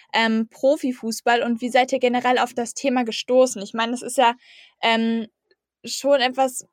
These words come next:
was man jetzt nicht so häufig hört. Also ich hatte, bevor ich davon gehört habe, auch das gar nicht auf dem Schirm, dass es, ähm, sowas Ähnliches im Amateurfußball gibt. Ähm, wie seid ihr darauf gestoßen?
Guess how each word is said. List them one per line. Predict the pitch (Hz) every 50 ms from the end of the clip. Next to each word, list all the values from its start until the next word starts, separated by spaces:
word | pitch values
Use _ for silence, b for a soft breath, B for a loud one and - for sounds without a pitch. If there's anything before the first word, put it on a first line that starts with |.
| _ _
was | - 220 240 254 254
man | 254 247 233
jetzt | 233 233 226 -
nicht | 240 233 -
so | - 208 202
häufig | 202 202 202 226 - 277 262 -
hört. | 294 294 294 285 -
Also | 233 226 214 -
ich | - 262 254 262
hatte, | 285 269 - 262 254 247
bevor | 240 233 226 - - 254 254
ich | 254 254 254
davon | 240 226 - 240 220 226
gehört | 233 240 233 247 240
habe, | 247 247 -
auch | - 226 220
das | 220 214 -
gar | - 220 240 262
nicht | 277 269 254
auf | 247
dem | 254 233
Schirm, | 220 - - - 262 269 277 254
dass | 233 233 -
es, | - 220 - B B B B B B B B B B
ähm, | - 220 226 220 220
sowas | 214 233 233 240 247 247
Ähnliches | - 233 240 254 247 254 247 247 - -
im | 220 226 226 220 220 -
Amateurfußball | - 220 226 226 220 214 - - 233 233 233 - - 226 - - - 196 196
gibt. | 190 185 233 254 294 - _ - B B B B B B B B
Ähm, | - 226 233 233
wie | 240 247
seid | 262 254 247 -
ihr | 240 262
darauf | 262 254 226 233 233 -
gestoßen? | - 226 - - - 202 202 202 196 - 185 180 185 190 220